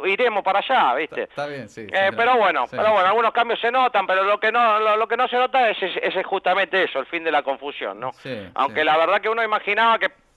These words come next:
Speaker 1: de pelearse Aníbal se iba a pelear con alguien por ahí más, más, más importante que un dibujante, pero bueno, veremos.
Speaker 2: Y estaba para otra cosa. Bueno,
Speaker 1: Eso.
Speaker 2: veremos, todavía falta. Ahora, entiendo el punto.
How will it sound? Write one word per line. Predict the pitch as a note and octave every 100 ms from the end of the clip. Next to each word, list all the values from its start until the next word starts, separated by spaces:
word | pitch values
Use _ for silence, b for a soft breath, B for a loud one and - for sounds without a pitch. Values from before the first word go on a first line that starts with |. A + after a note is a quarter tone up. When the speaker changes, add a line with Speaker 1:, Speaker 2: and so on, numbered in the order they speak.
| _ _ _
Speaker 1:
de | D#3+
pelearse | E3+ F#3+ A3+ A3+ - F#3+
Aníbal | G#3 A#3 A3 -
se |
iba | G3
a | F3+
pelear | G3 F3
con | F3+
alguien | F3+ E3
por | D#3
ahí | F3
más, | E3+ D#3+
más, | D#3+ D#3
más | E3
importante | E3 F3+ F3+ G3 F3+ D#3+
que | D3+
un | D3+
dibujante, | D3+ C#3 E3+ D#3+ -
pero | C#3+
bueno, | C3+ A#2+ B2
veremos. | B2 A#2 A2+ G#2
Speaker 2:
Y | C#3
estaba | C3+ E3 E3+
para | D3 D3+
otra | D3+
cosa. | C#3+ D3+ C#3
Bueno, | G#3
Speaker 1:
Eso. | D#3+
Speaker 2:
veremos, | - G3+ C3+
todavía | - F#3+ G#3+
falta. | F#3 D#3 B2+
Ahora, | D#3 F#3+ E3+
entiendo | E3+ E3+ A3+ A3 G#3+ F3 D#3+ C#3+
el | C#3
punto. | E3+ E3 C#3 C3